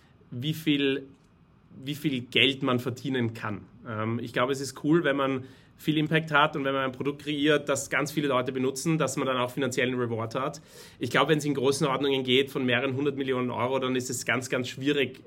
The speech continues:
äh, auch irgendwie zu fassen. Für mich persönlich, ich hab wirklich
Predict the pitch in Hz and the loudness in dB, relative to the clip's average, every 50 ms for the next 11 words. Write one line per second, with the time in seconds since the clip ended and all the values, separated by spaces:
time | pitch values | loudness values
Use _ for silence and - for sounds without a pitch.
0 | - - - - - - - - - - - 123 117 143 131 127 123 120 - 131 | -16 -14 -12 -14 -12 -10 -10 -10 -8 -8 -8 -6 -4 -2 -2 -2 -2 -4 -4 -6
1 | 120 - 113 107 - - - 143 175 190 185 - - - - - - - 139 147 | -4 -2 -2 -2 -2 -2 -2 -2 -2 -2 -4 -8 -14 -20 -20 -8 -2 0 0 0
2 | 143 143 165 135 - 131 123 139 147 147 143 143 - - 117 - 131 131 127 - | 2 2 0 2 4 4 4 4 4 2 0 0 -4 -10 -2 0 0 0 0 -4
3 | - 127 127 123 117 - - | -8 -6 -6 -8 -8 -10 -12